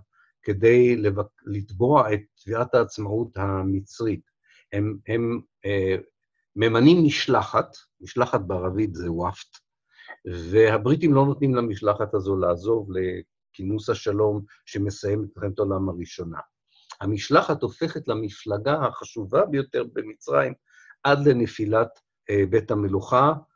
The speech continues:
ועד לעלייתו של גמל עבד אל-נאצר באלף תשע מאות חמישים ושתיים. למפלגה קוראים הוואפט, המשלחת, על שם אותה, אה, משלחת, והיא מנהלת את הפוליטיקה ה-,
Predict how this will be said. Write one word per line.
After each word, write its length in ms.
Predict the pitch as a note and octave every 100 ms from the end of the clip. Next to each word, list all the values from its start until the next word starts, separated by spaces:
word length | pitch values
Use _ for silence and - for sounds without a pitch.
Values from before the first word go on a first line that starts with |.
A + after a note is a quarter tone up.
| _ F#2+
ועד 340 | F2+ A2 A2+
לעלייתו 520 | A#2+ A2 A2 G2+ A#2
של 160 | A2 G2+
גמל 320 | G2+ G#2 G#2
עבד 180 | G2 F#2
אל-נאצר 500 | G2 A#2 - - G2+ G#2 _ _ -
באלף 260 | G#2 G2+ G2
תשע 140 | A2
מאות 160 | A2 -
חמישים 380 | F2 - G2+
ושתיים. 460 | G2 - G2 F2 - _ _
למפלגה 500 | F2+ F2+ - G2 D3
קוראים 400 | D3 A2+ B2+ A#2+ - _ -
הוואפט, 540 | G2+ G#2+ F#2+ - _ _ _ -
המשלחת, 580 | G2+ G2 G#2+ G#2 - - _ _ -
על 100 | G2
שם 240 | C#3+ C#3
אותה, 340 | G#2+ A2 G2+ G#2 _ _ G2+
אה, 80 | G2+
משלחת, 540 | G2+ - F#2+ - F2 _ _ _ - G2+ F#2+
והיא 280 | A2+ A#2 C#3+
מנהלת 640 | C3+ B2 C3 F3+ E3+ C#3+
את 120 | -
הפוליטיקה 640 | - B2 A#2 B2 B2 - G#2+
ה-, 340 | G2 G#2